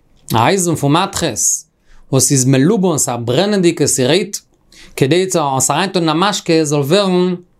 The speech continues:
א ביסל, אז זי, איז חם, זאל ווערן, אז זי ביטער, אייב, ער גייט דאס טרינקען אין דעם טאג.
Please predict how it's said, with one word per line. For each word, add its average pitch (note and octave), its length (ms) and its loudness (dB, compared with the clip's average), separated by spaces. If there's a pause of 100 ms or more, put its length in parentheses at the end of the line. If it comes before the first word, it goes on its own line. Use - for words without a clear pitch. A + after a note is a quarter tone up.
(160)
א C#3+ 100 0
ביסל, E3 480 2
אז D#3+ 120 2
זי, D#3 460 2 (600)
איז C#3+ 140 2
חם, G3+ 280 -2
זאל D#3 100 0
ווערן, F3+ 160 -2
אז E3 60 -4
זי E3+ 100 0
ביטער, F3+ 440 -4 (420)
אייב, F3+ 420 -2 (320)
ער A2 120 0
גייט D3 200 2
דאס F3+ 140 0
טרינקען G3+ 380 0
אין F#3 120 0
דעם D3+ 180 0
טאג. C3+ 60 -12